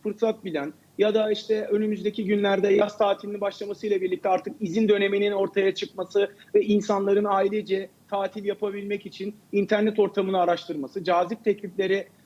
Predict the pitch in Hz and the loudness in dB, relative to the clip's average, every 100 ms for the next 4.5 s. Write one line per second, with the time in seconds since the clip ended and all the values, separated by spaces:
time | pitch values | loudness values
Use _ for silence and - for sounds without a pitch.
0 | - 151 151 - 208 190 175 - 202 175 | -4 -2 -2 0 -2 0 0 0 0 0
1 | - - 165 190 233 240 233 208 208 247 | -6 -6 -2 0 -2 0 2 4 4 2
2 | 226 220 226 214 175 156 143 135 131 135 | 0 2 0 0 0 0 0 -2 -4 -6
3 | 139 247 240 240 214 226 220 220 220 214 | -8 -8 -6 -2 2 4 4 2 0 -4
4 | 214 226 220 202 | -2 0 0 0